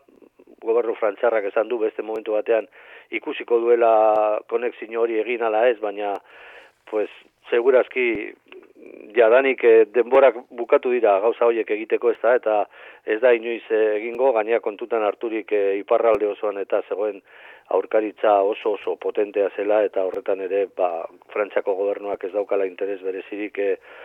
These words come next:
horre problema bat, e, sortzeko, eta,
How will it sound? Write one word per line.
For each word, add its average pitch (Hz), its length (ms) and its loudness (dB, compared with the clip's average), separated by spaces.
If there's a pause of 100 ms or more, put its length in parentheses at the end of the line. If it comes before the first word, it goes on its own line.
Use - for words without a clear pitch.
(300)
horre 101 280 0
problema 110 440 0
bat, 113 220 2
e, 107 180 2
sortzeko, 120 560 0 (300)
eta, 101 380 0